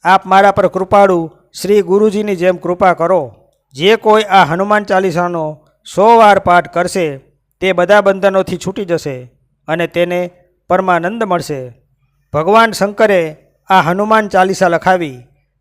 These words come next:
તેથી તે સાક્ષી છે કે જે આને વાંચશે તેને ચોક્કસ જ સફળતા પ્રાપ્ત થશે.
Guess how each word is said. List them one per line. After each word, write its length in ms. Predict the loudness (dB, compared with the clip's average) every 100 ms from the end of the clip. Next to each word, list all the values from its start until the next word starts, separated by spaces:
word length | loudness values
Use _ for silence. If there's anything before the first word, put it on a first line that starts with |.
| _ _ -4
તેથી 460 | -2 0 -4 -4 _ _ _
તે 120 | -2
સાક્ષી 480 | -2 0 -2 -2 -8
છે 540 | -6 -4 -2 -4 _ _ _ _
કે 140 | -4 -2
જે 220 | 2 4
આને 260 | 4 2
વાંચશે 600 | 0 0 -2 -2 -4 -4 -6 _ _ _ -4
તેને 240 | 0 0
ચોક્કસ 460 | -2 -4 0 2 4
જ 260 | 2 -2 -10 _ -12
સફળતા 560 | -8 -2 0 2 0
પ્રાપ્ત 360 | 0 -2 -4 -4
થશે. 480 | -4 -4 -6 -14